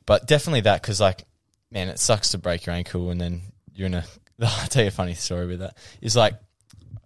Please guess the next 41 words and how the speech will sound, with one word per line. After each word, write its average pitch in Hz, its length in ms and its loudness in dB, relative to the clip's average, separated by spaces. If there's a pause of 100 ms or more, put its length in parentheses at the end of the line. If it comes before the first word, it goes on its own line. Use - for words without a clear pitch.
(200)
it 113 60 -6
was 110 100 0
two-week 123 320 2
holiday, 98 600 2
which - 180 -4
actually 95 260 -2
timed 90 380 -6
well, 95 180 2
but 85 140 -10
then 113 160 -2
when 110 80 -4
I 101 60 -6
came 101 180 -2
back 92 120 -6
to - 60 -4
school, 101 180 -4
I - 20 -2
was 90 60 -8
still 104 140 -2
in 92 60 -4
a 85 40 -4
moon 90 280 -4
boot. 147 240 -2 (500)
Man, 95 80 -4
the 92 40 -4
amount 110 160 2
of 104 140 -2
times 90 300 -2
I 87 40 -10
pretty 95 180 -8
much - 160 -12
nearly 90 100 -6
fell 90 280 -4
down 87 180 -6
the 87 60 -10
stairs 90 480 -4
at - 120 0
Hale, 101 300 4
<laughs> - 260 -2
gone 104 220 6
upstairs, 95 640 2